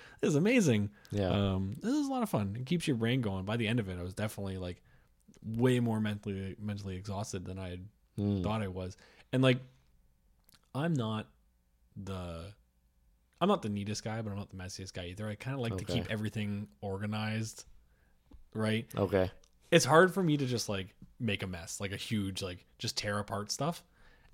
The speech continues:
Speaker 1: And luckily they put me on, like, as soon as we went in, it's like, "Okay, Jason, we have a feeling that this is a puzzle. You need to solve this." I was like, "Okay, cool." They're like, "We're gonna look for other clues." So I'm, like, leaning over the desk, looking at these, like, four letters, trying to figure, "Okay, there must be a difference here, right?"
Speaker 2: Mm-hmm.
Speaker 1: I turn around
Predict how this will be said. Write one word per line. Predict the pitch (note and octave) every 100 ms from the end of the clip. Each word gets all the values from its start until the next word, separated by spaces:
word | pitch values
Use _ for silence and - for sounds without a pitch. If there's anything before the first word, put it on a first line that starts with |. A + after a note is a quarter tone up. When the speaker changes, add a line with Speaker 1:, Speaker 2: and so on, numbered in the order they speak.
| A2+
Speaker 1:
And | A#2 A2+ G#2 G#2 G#2
luckily | A#2 - D3
they | C#3+ G#2+
put | -
me | G#2 G#2 A#2+
on, | - G#2
like, | G2+ G2+
as | A2+
soon | C3+
as | B2
we | B2+
went | A2
in, | A2
it's |
like, | G#2
"Okay, | G2 A#2
Jason, | A2+ A2
we | A2
have | C#3
a |
feeling | C3+ D3+ D3+
that | B2+ -
this | C#3+ - -
is | A#2+
a | A#2+
puzzle. | - G2+ F2 - _ -
You | A#2+
need | B2+
to | C3
solve | - A2 G2
this." | F#2+ -
I | A#2
was |
like, | A2
"Okay, | A#2+ A#2
cool." | - D3 A2 - - -
They're | A#2+
like, | G#2+
"We're | B2
gonna | C#3+ D#3+ D#3 - - -
look | C3+ B2
for | -
other | A2 G#2+
clues." | - D3 G#2 F#2+ - - -
So | - F3
I'm, | F#3
like, | G3+ F3
leaning | C#3+ C#3
over | B2+ B2
the | G#2
desk, | G#2 G#2 -
looking | A2 A2+
at | A2
these, | A#2
like, | G#2+ -
four | - A2+ G#2
letters, | G2 G2 G2+
trying | - G#2
to |
figure, | G2+ G2+ G#2
"Okay, | G2+
there | G2
must | A#2 -
be |
a | F#2
difference | - G2+ F2 F#2+
here, | G2+ F#2+
right?" | A#2+ C3
Speaker 2:
Mm-hmm. | A2 G#2+ G2 F2
Speaker 1:
I | B2+
turn | B2+ D3+ F3
around | F3 G2+ F#2 F3 B3+